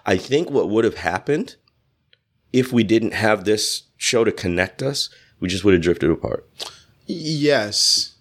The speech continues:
Speaker 2: I, I think so. And I think also it's our, but it is our commitment to growth that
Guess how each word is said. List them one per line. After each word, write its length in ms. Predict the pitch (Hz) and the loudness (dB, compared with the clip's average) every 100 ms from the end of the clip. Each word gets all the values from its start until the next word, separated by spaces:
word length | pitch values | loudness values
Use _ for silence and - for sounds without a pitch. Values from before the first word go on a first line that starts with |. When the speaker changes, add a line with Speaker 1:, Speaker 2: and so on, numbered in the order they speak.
| _ _ _ _ _ - - | _ _ _ _ _ -20 -8
Speaker 2:
I, 120 | 143 - | -8 -2
I 180 | 143 160 | 0 0
think 320 | 160 170 185 | 2 -2 0
so. 440 | - 190 202 202 - | 0 2 0 -2 0
And 140 | 147 | 2
I 80 | 151 | 2
think 240 | 143 151 | 2 0
also 360 | - 151 151 151 | 0 0 2 2
it's 140 | 131 131 | 2 0
our, 100 | 123 | 0
but 180 | 123 | 0
it 140 | 156 156 | 2 2
is 160 | 160 | 2
our 140 | 156 131 | 2 2
commitment 580 | 135 120 113 110 98 - | 0 -2 -2 -4 -2 -2
to 140 | 127 | -2
growth 560 | 98 107 98 92 - - | -2 -2 -2 -4 -14 -12
that 420 | 110 113 101 - | -4 -2 -2 -6